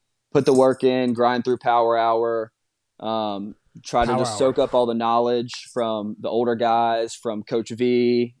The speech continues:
Speaker 1: um, from the other position coaches, you know, just all the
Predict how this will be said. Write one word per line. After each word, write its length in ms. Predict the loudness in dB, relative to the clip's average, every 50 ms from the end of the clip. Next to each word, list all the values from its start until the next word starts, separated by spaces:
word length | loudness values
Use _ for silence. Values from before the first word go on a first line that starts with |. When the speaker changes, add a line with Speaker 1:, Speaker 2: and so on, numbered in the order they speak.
| -10
Speaker 1:
um, 560 | -6 -4 -4 -2 -4 -4 -6 -8 -12 -14 -16 _ _ _ _ _ _ _ _ _ _ _ -20 _ -6
from 120 | -4 0
the 60 | 2 2
other 140 | 2 2
position 340 | 2 -2 -4 -6 -6 -6 -4
coaches, 500 | 0 0 0 0 0 0 -2 -2 -2 -2
you 60 | -4
know, 180 | -2 0 0 0
just 120 | -2 0
all 240 | 2 2 4 4 4
the 140 | 4 2 0